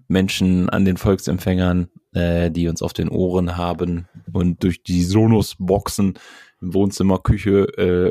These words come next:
Keller, auf dem Klo verteilt, äh, unsere Stimme hören. Herzlich willkommen zu einer neuen Episode W W V M.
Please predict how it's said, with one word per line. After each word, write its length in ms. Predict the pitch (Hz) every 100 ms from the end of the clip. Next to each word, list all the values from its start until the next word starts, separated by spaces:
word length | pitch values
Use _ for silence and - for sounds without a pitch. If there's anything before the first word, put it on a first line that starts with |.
| -
Keller, 420 | - 98 98 90 -
auf 140 | 101
dem 120 | 90
Klo 320 | - 101 101 95
verteilt, 580 | - - 90 95 90 -
äh, 200 | 82 82
unsere 320 | - 85 85
Stimme 280 | - 101 85
hören. 260 | 87 113 - _ _ _ _ _ _ _ _ _ _ _ _
Herzlich 260 | - 101 -
willkommen 240 | 90 92
zu 80 | 90
einer 160 | 90 87
neuen 400 | 85 85 85 -
Episode 960 | 90 - 85 87 85 90 87 85 85 - _ _
W 120 | 90
W 120 | 85 82
V 220 | 87 85
M. 420 | 87 82 82